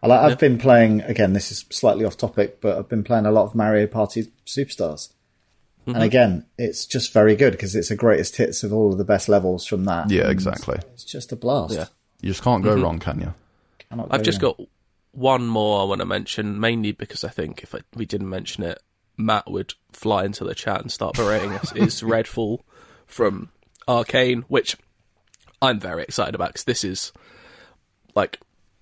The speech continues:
Speaker 2: I absolutely loved Deathloop, but, like, on paper, Redfall is even more what I want, which is a four-player co-op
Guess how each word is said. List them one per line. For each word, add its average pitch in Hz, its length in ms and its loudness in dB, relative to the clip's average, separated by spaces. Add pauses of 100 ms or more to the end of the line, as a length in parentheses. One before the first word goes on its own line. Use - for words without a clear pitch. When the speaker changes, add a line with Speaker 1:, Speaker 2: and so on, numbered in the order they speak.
(140)
Speaker 2:
I 156 120 4
absolutely 90 420 -2
loved - 300 -8 (160)
Deathloop, - 480 -4 (100)
but, - 220 -2
like, 98 220 0
on 117 180 0
paper, 127 540 0 (200)
Redfall 107 440 0
is 104 120 -6
even 98 320 -6
more 104 340 -2
what 101 200 -2
I 107 60 0
want, 107 280 -2
which 101 240 -8
is 95 320 -4
a 113 60 -4
four-player 101 560 -2
co-op 98 500 -4